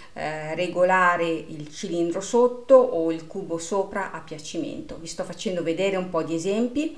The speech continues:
Questa è la parte uno del tutorial su Womp tre D, non vi preoccupate perché ne farò un altro dove creerò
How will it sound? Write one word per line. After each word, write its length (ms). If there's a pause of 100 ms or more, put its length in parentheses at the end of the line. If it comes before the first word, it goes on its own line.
(260)
Questa 280
è 40
la 60
parte 400
uno 440
del 220
tutorial 680
su 160
Womp 340
tre 180
D, 240
non 180
vi 100
preoccupate 600
perché 320
ne 160
farò 260
un 120
altro 420
dove 260
creerò 580